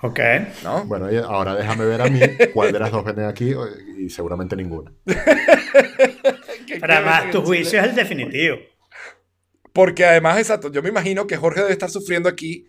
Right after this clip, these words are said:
Speaker 2: al vernos a ti y a mí hablar de hamburguesas y que él no
Speaker 3: Y,
Speaker 2: pueda
Speaker 3: y yo no
Speaker 2: formar
Speaker 3: poder
Speaker 2: parte de la
Speaker 3: participar,
Speaker 1: Pero
Speaker 3: claro.
Speaker 1: Pero además, sí, pero, pero bueno, pero no sé la de, la de Jaime, la mía fue una hamburguesa
Speaker 2: Ok,
Speaker 1: mala.
Speaker 2: no, la mía, o sea,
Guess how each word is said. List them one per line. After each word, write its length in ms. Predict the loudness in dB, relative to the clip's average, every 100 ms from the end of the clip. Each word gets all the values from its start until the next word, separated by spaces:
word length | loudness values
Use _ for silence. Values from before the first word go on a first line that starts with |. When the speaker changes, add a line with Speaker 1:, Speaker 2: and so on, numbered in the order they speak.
| _
Speaker 2:
al 120 | -6 -2
vernos 240 | -2 0
a 120 | -2
ti 100 | -2 -2
y 60 |
a 60 | 0
mí 100 | 2
hablar 220 | 4 4
de 60 | 4
hamburguesas 520 | 0 -2 -4 -2 -4
y 40 |
que 100 | -2
él 80 | -6
no 100 | -4
Speaker 3:
Y, 60 | -4
Speaker 2:
pueda 160 | -2
Speaker 3:
y 40 | 0
yo 120 | 0
no 80 | 2
Speaker 2:
formar 40 |
Speaker 3:
poder 240 | 2 2 2
Speaker 2:
parte 200 | 0 -2
de 20 | -2
la 60 |
Speaker 3:
participar, 220 | 0 0 0
Speaker 1:
Pero 40 |
Speaker 3:
claro. 280 | -4 -4 -8 _ _ _ _
Speaker 1:
Pero 160 | -4 -2
además, 280 | -2 -4 -6 0 0 4 2 4
sí, 60 | 2 2
pero, 440 | -2 0 -2 2 2 2 -4 -6 -8 -2
pero 160 | 2
bueno, 180 | 2 2 -2
pero 260 | -6 -10 -8
no 160 | -8
sé 140 | -6 -2
la 160 | 0
de, 160 | 0 -2
la 160 | -2 -4
de 100 | -2
Jaime, 280 | -2 -2
la 100 | -8
mía 160 | -10 -12
fue 140 | -6
una 60 | -2
hamburguesa 360 | 0 2 2 0
Speaker 2:
Ok, 60 |
Speaker 1:
mala. 240 | -2 0 0
Speaker 2:
no, 60 |
la 120 | 0
mía, 460 | 0 2 2 0 -2 _ _
o 100 | -4
sea, 200 | 0 -2